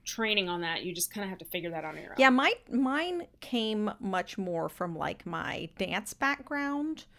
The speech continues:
Speaker 2: because it's so clear there is a right and a wrong way to do these steps.
Speaker 1: Yeah.
Speaker 2: And, like, no,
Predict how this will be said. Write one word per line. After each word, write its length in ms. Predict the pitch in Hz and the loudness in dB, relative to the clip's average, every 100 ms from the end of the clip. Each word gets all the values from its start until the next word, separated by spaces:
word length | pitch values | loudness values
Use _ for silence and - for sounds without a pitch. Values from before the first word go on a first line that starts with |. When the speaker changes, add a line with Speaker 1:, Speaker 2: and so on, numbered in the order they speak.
| - - - 196 | -20 -20 -8 0
Speaker 2:
because 960 | 208 208 220 196 185 180 175 - - - _ _ _ - - | 0 2 6 8 6 4 -2 -6 -10 -14 _ _ _ -20 -2
it's 260 | 208 208 - | 2 2 0
so 340 | - 208 202 | 2 4 4
clear 680 | 196 - 208 196 185 170 160 - | 2 0 2 4 4 4 0 -2
there 260 | 175 190 185 | 4 4 4
is 140 | 180 | 2
a 100 | 180 | 0
right 320 | 160 165 170 - | 2 2 2 0
and 160 | 170 - | -2 -2
a 160 | 160 | -4
wrong 380 | 160 160 160 160 | -2 -4 -4 -4
way 160 | 151 143 | -4 -4
to 180 | - 165 | -6 -6
do 220 | 151 151 | -6 -8
these 260 | 139 104 | -8 -10
steps. 640 | - - - - - - - - - | -10 -4 -4 -4 -10 -12 -12 -18 -2
Speaker 1:
Yeah. 140 | 196 | 6
Speaker 2:
And, 80 | 208 | 8
like, 260 | 196 175 - | 8 6 6
no, 340 | 208 208 165 | 8 8 6